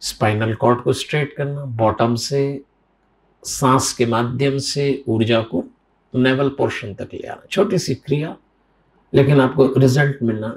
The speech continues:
शुरू हो जाएगा। चलिए, कल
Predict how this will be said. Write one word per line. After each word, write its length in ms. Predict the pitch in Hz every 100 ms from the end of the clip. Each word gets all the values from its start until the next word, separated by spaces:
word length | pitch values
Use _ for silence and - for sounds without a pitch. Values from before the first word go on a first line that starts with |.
| -
शुरू 260 | 156 139
हो 100 | 113
जाएगा। 460 | 101 123 - - - _ _ _ _ _ _ _ _ _ _ _ _ _ _ _ -
चलिए, 340 | - 226 226 220 - -
कल 240 | 175 175